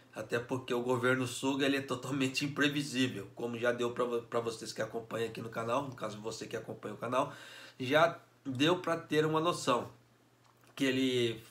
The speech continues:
fala uma coisa, daqui a pouco ele já muda de ideia. Da mesma coisa, os ministros dele dão indicações de uma coisa, fazem outra coisa e promulgam outra coisa. Então, você vê que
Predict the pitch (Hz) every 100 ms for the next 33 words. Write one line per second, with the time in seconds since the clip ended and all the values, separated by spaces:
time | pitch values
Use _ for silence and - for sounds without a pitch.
0 | - 127 123 127 135 135 139 160 151 143
1 | 135 135 131 135 135 139 135 135 131 131
2 | 131 135 139 117 104 90 110 110 117 127
3 | 135 131 123 120 123 131 127 127 127 -
4 | 120 - 113 107 95 - - - - -
5 | _ _ - 139 147 185 196 151 - 156
6 | - 131 131 135 - 147 170 151 - -
7 | _ _ _ _ - - 147 156 143 156
8 | 147 147 147 165 180 151 - _ _ _
9 | _ _ _ - - 147 151 170 160 185
10 | 170 175 190 185 - 107 - - _ _
11 | - _ _ _ _ _ _ _ _ _
12 | - - 127 120 120 120 131 - 139 131